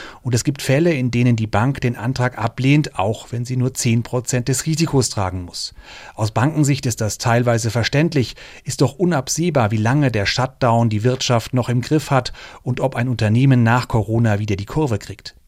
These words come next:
In der vergangenen Woche klagte der Sparkassenpräsident, dass Firmen mit zukunftsträchtigem Geschäftsmodell jetzt pleite gehen könnten,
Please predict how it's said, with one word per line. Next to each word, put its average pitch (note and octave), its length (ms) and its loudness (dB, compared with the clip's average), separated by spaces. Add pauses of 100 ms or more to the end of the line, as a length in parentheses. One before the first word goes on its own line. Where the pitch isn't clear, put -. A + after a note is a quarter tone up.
(140)
In B2 140 4
der G#2+ 120 4
vergangenen C3 440 2
Woche C3+ 300 2
klagte B2 480 0
der G#2 140 2
Sparkassenpräsident, G#2 1120 -2
dass F2+ 140 -8
Firmen C3 380 2
mit F2 140 -4
zukunftsträchtigem A#2 1040 -4
Geschäftsmodell A#2+ 720 0
jetzt - 260 -2
pleite C3 360 0
gehen A#2+ 220 2
könnten, A#2+ 420 2